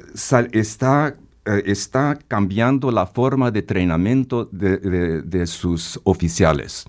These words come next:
en la frontera en, y en todas partes de, de la nación. Y están usando, ah,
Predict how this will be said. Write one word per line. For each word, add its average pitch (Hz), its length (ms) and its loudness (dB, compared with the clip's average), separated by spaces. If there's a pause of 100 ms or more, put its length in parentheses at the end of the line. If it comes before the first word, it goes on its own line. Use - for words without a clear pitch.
(400)
en 80 160 0
la 80 100 2
frontera 98 500 2
en, 90 140 2 (120)
y 87 160 0
en 82 120 -2
todas 87 300 2
partes 78 340 0
de, 76 140 0
de 73 220 -2
la 69 100 -2
nación. 67 500 -4 (1000)
Y 113 160 0
están 127 280 0
usando, 139 640 2 (160)
ah, 95 440 2